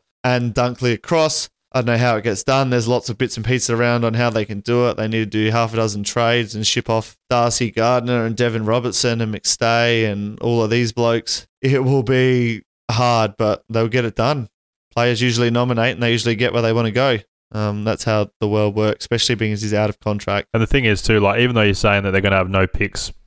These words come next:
Speaker 2: you know, any relevant picks next year or the year after, but if you're getting in, you know, Ashcroft, Dunkley, Neale, Lyons, you got Rayner, Zach Bailey, like, that,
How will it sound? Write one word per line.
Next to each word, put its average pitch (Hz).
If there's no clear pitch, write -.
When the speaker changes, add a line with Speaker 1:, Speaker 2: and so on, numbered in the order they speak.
Speaker 2:
you -
know, 90
any 107
relevant 101
picks 101
next 101
year 95
or 104
the 98
year 95
after, 92
but 98
if -
you're 127
getting 117
in, 104
you 101
know, 92
Ashcroft, 107
Dunkley, 104
Neale, 101
Lyons, 98
you 107
got 101
Rayner, 107
Zach 101
Bailey, 101
like, 110
that, 113